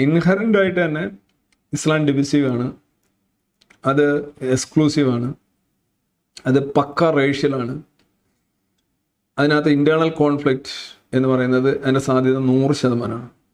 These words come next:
ഹിംസയാണ് അതിൻ്റെ അടിസ്ഥാനം. പിന്നെ അശാസ്ത്രീയ, അമാനുവേദി,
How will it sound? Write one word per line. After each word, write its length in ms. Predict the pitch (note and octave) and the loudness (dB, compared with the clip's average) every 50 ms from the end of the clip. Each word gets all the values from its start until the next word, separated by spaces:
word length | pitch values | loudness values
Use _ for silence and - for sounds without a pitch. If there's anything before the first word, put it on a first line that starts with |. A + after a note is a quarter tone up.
| _ _ _ _ _ _ _ _ _ _ _ _ _ _ _ _ _ _ _ _ _ _ _ _ _ _ _ _ _ - - | _ _ _ _ _ _ _ _ _ _ _ _ _ _ _ _ _ _ _ _ _ _ _ _ _ _ _ _ _ -6 -2
ഹിംസയാണ് 480 | - D3+ D3+ D3+ D3 - D#3+ D3 C#3 - C#3 | 0 0 0 0 0 0 0 0 0 0 2
അതിൻ്റെ 140 | C3 C3 B2 | 2 2 0
അടിസ്ഥാനം. 460 | A#2+ A2+ - - B2 A2 G#2 B2 C#3 - _ _ _ _ _ _ _ _ _ _ _ _ _ _ _ _ _ _ _ _ _ _ _ - | 0 -4 -4 -6 -8 -8 -8 -10 -16 -20 _ _ _ _ _ _ _ _ _ _ _ _ _ _ _ _ _ _ _ _ _ _ _ -4
പിന്നെ 260 | - A#2+ B2+ - - G3 - - - - - | -4 -2 -2 -2 -2 -4 -6 -8 -10 -8 -8
അശാസ്ത്രീയ, 600 | D#3+ - D#3 D3+ D3+ C#3+ - D3 C3+ C#3 C#3 C3+ C3+ C3 | -2 0 0 0 0 0 0 0 0 2 2 2 2 2
അമാനുവേദി, 560 | B2+ B2+ B2+ B2+ C3 B2+ B2+ B2 A#2+ A#2+ A#2+ | 2 2 2 2 2 2 2 2 0 0 -2